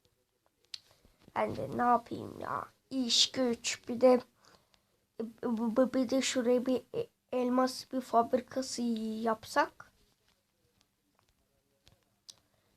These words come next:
Aynen öyle. Çünkü yani benim de maaşım olacak işte. Benim de e-, emek maaşlarım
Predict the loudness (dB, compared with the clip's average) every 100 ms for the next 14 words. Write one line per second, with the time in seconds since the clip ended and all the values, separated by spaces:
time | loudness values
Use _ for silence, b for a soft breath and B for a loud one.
0 | _ _ _ _ _ _ _ -20 -20 _
1 | _ _ 4 8 8 8 6 6 6 6
2 | 4 0 -10 -20 _ _ _ _ 8 12
3 | 10 8 -12 -20 B B B B B B
4 | B B 8 10 10 12 12 12 12 10
5 | 12 10 10 8 6 4 -2 2 4 6
6 | 6 6 10 10 8 6 4 4 4 0
7 | -2 -2 -2 0 0 2 0 B B B
8 | B 2 4 6 6 4 -2 -6 _ 0
9 | 4 4 2 -10 0 4 4 4 0 2
10 | 2 0 -2 -2 0 2 0 -2 -2